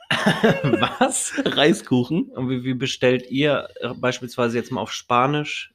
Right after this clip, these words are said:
Speaker 1: in der Bäckerei einen Reiskuchen?
Speaker 2: Ja, ich sagte, „Ja, ich möchte gerne bitte zw-, fünfzehn Putos <laughs> haben“, zum Beispiel.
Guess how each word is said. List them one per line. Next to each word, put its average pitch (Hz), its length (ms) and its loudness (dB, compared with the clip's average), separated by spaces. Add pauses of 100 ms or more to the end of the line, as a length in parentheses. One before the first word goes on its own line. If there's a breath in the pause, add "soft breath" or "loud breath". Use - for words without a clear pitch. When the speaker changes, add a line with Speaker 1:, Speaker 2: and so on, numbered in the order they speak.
Speaker 1:
in 117 120 -2
der 113 100 0
Bäckerei 117 680 -2
einen 117 160 -4
Reiskuchen? 104 800 -6 (200)
Speaker 2:
Ja, 240 300 4
ich 175 140 4
sagte, 165 260 0
„Ja, 165 240 2
ich 151 140 -6
möchte 147 240 -4
gerne 135 220 0
bitte 120 240 -2
zw-, - 240 -20 (260)
fünfzehn 120 800 -4
Putos 90 420 -4
<laughs> - 60 -4
haben“, - 300 -2 (120)
zum - 300 -4
Beispiel. 147 560 0